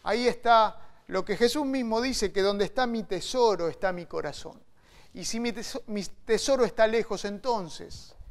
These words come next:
no puedo ver a Jesús. Ahora, están los padres que llevaron a sus hijos a Jesús, en la historia que estamos viendo, y están los discípulos que los frenaron y le dijeron, "No, no pueden,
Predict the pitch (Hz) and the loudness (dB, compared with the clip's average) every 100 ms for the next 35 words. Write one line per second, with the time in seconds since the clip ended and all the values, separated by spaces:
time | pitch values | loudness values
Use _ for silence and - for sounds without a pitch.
0 | - - - _ _ _ - 175 175 170 | -16 -18 -20 _ _ _ -10 -8 -4 -2
1 | 156 143 139 127 - 139 - - - - | 0 -2 -4 -8 -14 -16 -18 -20 -20 -20
2 | - _ _ _ _ _ _ _ _ _ | -20 _ _ _ _ _ _ _ _ _
3 | - 294 262 254 - - - _ _ _ | 0 6 6 6 0 -16 -20 _ _ _
4 | _ _ - - _ _ - 175 277 277 | _ _ -20 -20 _ _ 0 8 12 12
5 | - 320 330 277 262 - 196 190 226 254 | 12 12 12 12 12 8 8 12 12 12
6 | 240 214 - 208 262 233 220 208 190 220 | 12 8 4 2 0 4 4 4 6 4
7 | - 311 294 - - 160 165 165 233 233 | 6 2 2 -4 -6 0 4 6 8 10
8 | 214 180 208 202 196 254 226 190 185 - | 8 6 2 2 0 0 -2 -4 -10 -12
9 | - - 254 269 370 320 269 254 349 277 | -16 0 4 6 8 8 6 6 6 6
10 | 226 202 - 226 226 - 254 285 359 339 | 4 2 8 8 8 6 4 8 10 10
11 | 302 262 240 233 240 294 269 254 339 370 | 8 4 8 8 8 6 6 6 4 2
12 | 311 269 320 381 349 277 | 2 0 4 4 4 2